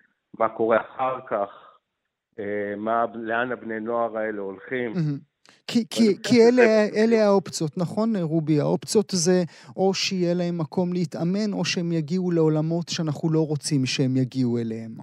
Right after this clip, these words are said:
Speaker 1: נכון, אני חושב שזה הסיפור. זאת אומרת, בסוף במקומות האלה יש לך או כדורגל או פשע. זאת אומרת, יש מקומות שזה,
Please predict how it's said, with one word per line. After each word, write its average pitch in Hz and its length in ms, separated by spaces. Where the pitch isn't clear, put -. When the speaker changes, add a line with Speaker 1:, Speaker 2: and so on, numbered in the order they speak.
Speaker 1:
נכון, 277 520
אני - 160
חושב - 180
שזה 190 340
הסיפור. 196 500
זאת 143 80
אומרת, 135 200
בסוף 170 380
במקומות 160 500
האלה 147 220
יש 139 120
לך 147 120
או 190 180
כדורגל 190 880
או 175 340
פשע. 196 340
זאת - 100
אומרת, 123 300
יש - 60
מקומות 147 460
שזה, 123 400